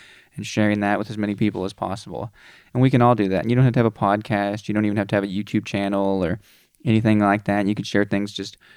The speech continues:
you could write things out that you feel like God is teaching in your Facebook wall, and that could bless people in ways that you've never imagined.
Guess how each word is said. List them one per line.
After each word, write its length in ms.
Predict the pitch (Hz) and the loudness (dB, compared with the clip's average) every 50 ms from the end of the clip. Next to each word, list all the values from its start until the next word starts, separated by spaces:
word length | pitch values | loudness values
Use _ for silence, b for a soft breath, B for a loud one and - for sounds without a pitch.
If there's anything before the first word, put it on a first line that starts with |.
| b b - | b b -4
you 80 | 113 | 0
could 100 | - 104 | 2 4
write 300 | 98 101 107 104 101 127 | 6 6 6 6 6 4
things 240 | 120 110 107 104 101 | 4 4 4 4 4
out 140 | 98 101 101 | 2 2 0
that 100 | - 92 | 0 -4
you 80 | 101 | -4
feel 140 | 101 - 98 | -2 0 0
like 100 | 92 78 | 0 0
God 180 | 95 101 101 98 | 0 0 0 0
is 80 | 95 | -2
teaching 300 | - - 104 98 - 101 | -4 -4 -6 -4 -4 -4
in 40 | 95 | -2
your 80 | 90 90 | -2 -2
Facebook 480 | - - 110 117 117 - 95 90 92 | 0 2 0 0 0 0 -2 -4 -2
wall, 280 | - 92 90 98 95 98 | -4 -4 -6 -4 -6 -4
and 120 | - 95 | -2 0
that 100 | 104 104 | 0 0
could 140 | 107 123 104 | 0 0 0
bless 260 | 101 101 101 101 104 | 2 2 2 0 0
people 280 | - - 101 101 104 101 | -2 -4 -4 -4 -4 -4
in 80 | 98 101 | -4 -2
ways 200 | 98 98 101 98 | -2 -2 -2 -2
that 120 | 95 - | -6 -8
you've 80 | 101 98 | -8 -4
never 240 | 98 104 101 92 | -2 -2 0 0
imagined. 560 | 92 90 92 92 90 95 107 110 113 113 120 | -2 -2 -2 -4 -4 -4 -4 -4 -4 -4 -6